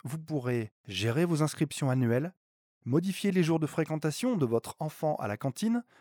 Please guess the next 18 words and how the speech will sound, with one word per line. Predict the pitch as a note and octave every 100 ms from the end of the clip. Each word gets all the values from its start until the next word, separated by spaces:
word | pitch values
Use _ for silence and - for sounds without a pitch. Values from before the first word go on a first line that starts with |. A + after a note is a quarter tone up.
| _
consulter | - D3 C3+ A2+ F3 G3
et | E3+
payer | - D#3+ G3+
vos | F3+
factures | E3 D#3+ - F#3+
en | F3+
ligne. | F#3+ A#3 B3 - _ _ -
Les | A2+ A#2+
inscriptions | E3 - D3 - D3+ E3
sont | D#3+ - E3+ - -
ouvertes. | G#3 G3 D#3 B2 - - - - -
Alors | - B2 C#3
n'attendez | F3 G3 G3 F3+
plus | - A#3+
pour | - C3 -
créer | D3+ D#3+
votre | C3+ A#2 -
compte | G2 A2+ D#3+ -